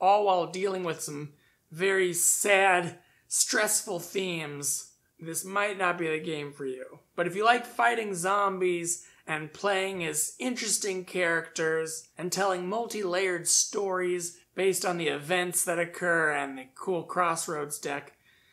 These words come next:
then I highly recommend this game. I'm all about games that are dripping with theme and story.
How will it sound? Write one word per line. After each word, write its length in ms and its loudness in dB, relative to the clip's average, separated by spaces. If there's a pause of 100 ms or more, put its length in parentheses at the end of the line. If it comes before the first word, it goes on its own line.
(200)
then 180 -2
I 120 4
highly 380 4
recommend 600 0
this 200 -4
game. 420 -8 (420)
I'm 140 2
all 160 6
about 380 4
games 500 -2
that 120 -2
are 160 -4
dripping 460 0
with 140 -2
theme 480 -6
and 120 -8
story. 760 -4